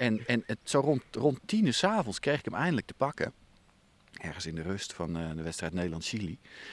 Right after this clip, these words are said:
En, eh, en toen, eh, kwam die vervolgens met zijn bootje aan. Maar toen stond ik dus met mijn cameraman, compagnon Melgert, stond ik op een stukje grond van, ik denk, een zandplaat van tien bij tien meter.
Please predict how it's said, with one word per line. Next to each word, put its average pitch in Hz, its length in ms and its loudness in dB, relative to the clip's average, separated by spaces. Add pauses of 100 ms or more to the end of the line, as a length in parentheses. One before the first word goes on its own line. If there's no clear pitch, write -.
(180)
En, 110 260 4
eh, 95 420 2
en 117 120 6
toen, 147 280 6
eh, 101 200 6 (140)
kwam 190 260 4
die 101 120 2
vervolgens 113 440 4
met 127 120 -2
zijn - 120 -8
bootje 160 280 4
aan. 78 180 -4 (240)
Maar 165 100 -2
toen 185 100 -2
stond 311 280 6
ik 120 100 4
dus 101 300 2
met 175 200 4
mijn 98 360 2 (540)
cameraman, 117 520 4
compagnon 113 500 2
Melgert, 156 340 2
stond 147 220 -2
ik 131 120 -8
op 120 160 -2
een 95 200 -2 (220)
stukje - 440 -2
grond 147 360 2
van, 110 280 0 (420)
ik 180 120 -4
denk, 82 220 -2
een - 220 -12 (100)
zandplaat 73 540 -2
van 82 160 -10
tien 87 200 0
bij 78 180 -2
tien 80 220 -4
meter. 135 420 0